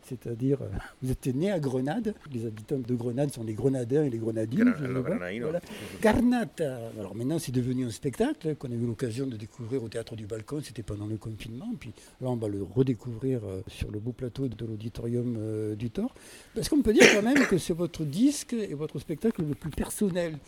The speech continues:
Speaker 1: Parce que finalement, vous racontez vraiment vos origines, là.
Speaker 2: C'est personnel au niveau de nostalgie, de mémoire, euh,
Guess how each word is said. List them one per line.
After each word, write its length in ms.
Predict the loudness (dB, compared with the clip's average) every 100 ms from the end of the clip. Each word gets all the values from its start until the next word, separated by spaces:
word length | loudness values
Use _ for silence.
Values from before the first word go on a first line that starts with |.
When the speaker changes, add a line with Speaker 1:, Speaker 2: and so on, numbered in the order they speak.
| -18 -20 -10
Speaker 1:
Parce 100 | 0
que 100 | 2
finalement, 500 | 4 6 6 4 6
vous 120 | 6
racontez 440 | 4 4 2 2
vraiment 300 | 2 0 -2
vos 200 | 0 2 4
origines, 420 | 2 4 4 4
là. 160 | 2 2
Speaker 2:
C'est 380 | 4 8 10 10
personnel 640 | 10 10 10 10 10 8 6 6
au 100 | 10
niveau 340 | 10 12 12
de 220 | 12 8 6
nostalgie, 960 | 4 6 6 6 4 4 6 6 6
de 120 | 6
mémoire, 520 | 6 8 12 12 12 10
euh, 340 | 8 8